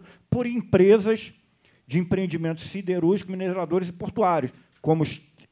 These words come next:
como aconteceu da última vez aí, que a termoelétrica Capoa Chip financiou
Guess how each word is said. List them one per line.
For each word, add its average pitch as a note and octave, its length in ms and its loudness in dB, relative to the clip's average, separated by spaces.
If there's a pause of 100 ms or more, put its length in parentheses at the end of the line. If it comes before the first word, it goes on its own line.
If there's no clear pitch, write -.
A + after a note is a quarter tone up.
(120)
como D#3 140 -8
aconteceu F3+ 880 0 (340)
da D3 180 0
última E3 360 0
vez D3+ 300 -2
aí, D#3+ 360 -4 (200)
que D#3+ 60 -6
a D#3+ 40 -6
termoelétrica F3 880 -4
Capoa F#3 480 -2
Chip - 320 -6
financiou A#3 1080 4